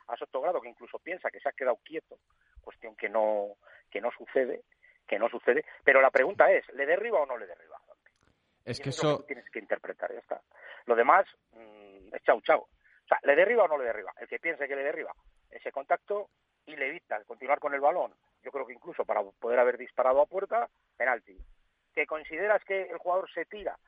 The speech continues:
Speaker 1: es el que fuerza la caída y no tiene nada que ver el contacto? No penalti, y es que simple.
Speaker 2: Es que, mm, podemos hablar de protocolos y demás, pero para mí la clave del penalti está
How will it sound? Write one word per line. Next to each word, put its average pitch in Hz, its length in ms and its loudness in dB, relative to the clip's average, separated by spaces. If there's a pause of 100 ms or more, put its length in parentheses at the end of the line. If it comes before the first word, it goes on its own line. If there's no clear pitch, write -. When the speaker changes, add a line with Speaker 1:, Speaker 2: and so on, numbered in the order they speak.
(320)
Speaker 1:
es 170 180 -10
el 165 140 -4
que 147 120 -8
fuerza 180 420 -4
la 165 120 4
caída 156 320 0
y 127 60 -4
no 151 80 -8
tiene 165 260 -12
nada 160 220 -4
que 160 100 -6
ver 156 80 -8
el 160 80 -10
contacto? 165 520 -10 (380)
No 156 120 -10
penalti, - 440 -16 (300)
y - 60 -20
es 107 60 -20
que - 120 -18
simple. - 280 -20 (1080)
Speaker 2:
Es 110 140 -14
que, 123 260 -4
mm, 104 300 -10
podemos 113 320 -4
hablar 127 260 -2
de 123 80 -4
protocolos 123 800 -6
y 123 80 -6
demás, 120 480 -6 (240)
pero 113 420 -4 (220)
para 117 260 0
mí 120 180 -2
la 131 220 -4
clave 123 380 -2
del 120 160 -6
penalti 123 400 -4
está 123 560 -4